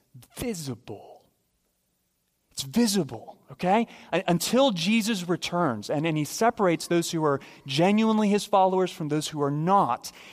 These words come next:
it can seem difficult to know whether or not someone has been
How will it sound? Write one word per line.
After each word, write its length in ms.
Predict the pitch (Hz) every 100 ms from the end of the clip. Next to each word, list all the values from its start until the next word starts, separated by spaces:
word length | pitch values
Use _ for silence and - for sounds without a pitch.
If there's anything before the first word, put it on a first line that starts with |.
| -
it 120 | 180
can 140 | - 175
seem 300 | - 247 233
difficult 540 | 190 214 240 214 208
to 120 | -
know 460 | 180 190 208 147 139 - -
whether 300 | 165 190 262
or 60 | 226
not 260 | 185 185
someone 460 | - - 170 175 180
has 180 | 165 147
been 320 | 131 127